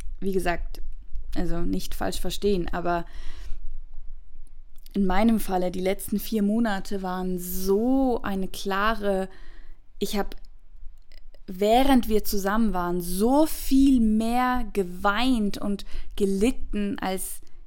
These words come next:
jetzt, wo wir eigentlich getrennt sind, weil diese Unsicherheit und dieses, das tat mir, die letzten vier Monate haben mich wirklich kaputt innerlich, also nicht kaputt gemacht, aber geschwächt,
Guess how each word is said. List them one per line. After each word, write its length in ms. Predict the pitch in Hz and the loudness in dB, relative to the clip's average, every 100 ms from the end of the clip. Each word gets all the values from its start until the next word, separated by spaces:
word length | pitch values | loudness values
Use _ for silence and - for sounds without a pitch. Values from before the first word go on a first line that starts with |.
| - | -10
jetzt, 560 | 190 202 208 - - 208 | 0 0 0 -4 -6 -4
wo 140 | 196 | -2
wir 160 | 196 - | -2 -2
eigentlich 580 | 180 196 190 185 - | -4 -4 -6 -6 -8
getrennt 640 | - 190 - - 196 220 220 | -8 -8 -8 -4 -2 -2 -2
sind, 320 | 185 185 180 | -4 -4 -4
weil 300 | 185 180 180 - - - - - - 208 | -2 -2 -2 -4 -4 -4 -6 -8 -6 -4
diese 340 | 190 202 - - - | 0 -2 -2 -6 0
Unsicherheit 1000 | 247 269 277 247 214 220 190 190 190 - | 4 8 6 4 0 -2 -2 -2 -4 -4
und 220 | 190 - | -6 -6
dieses, 420 | 196 190 190 - - - - | -6 -6 -8 -10 -10 -12 -10
das 220 | 196 - | -8 -8
tat 420 | - - 208 - | -4 0 0 2
mir, 200 | 214 208 | 4 4
die 100 | 208 | 4
letzten 340 | 196 202 233 | 0 0 -2
vier 140 | 220 214 | -2 0
Monate 500 | 208 208 208 - - | 0 0 -4 -8 -6
haben 280 | 214 208 208 | -4 -2 -2
mich 180 | 196 - | -4 -6
wirklich 840 | 175 185 214 226 - 208 202 - - - - - | -6 0 2 2 0 -2 -4 -6 -6 -6 -8 -10
kaputt 520 | - 185 - 254 - - | -8 -4 4 4 4 -2
innerlich, 560 | 196 180 170 170 - - | -2 -2 -2 -2 -2 -4
also 180 | 170 | -2
nicht 300 | 170 175 - | -2 -4 -6
kaputt 380 | - - 196 - | -6 -6 -4 -4
gemacht, 400 | 180 170 165 - | -2 -4 -6 -8
aber 240 | 180 180 175 - - - - - - | -6 -4 -4 -6 -8 -8 -8 -10 -8
geschwächt, 640 | 196 - - 196 - - | -2 0 4 4 2 -6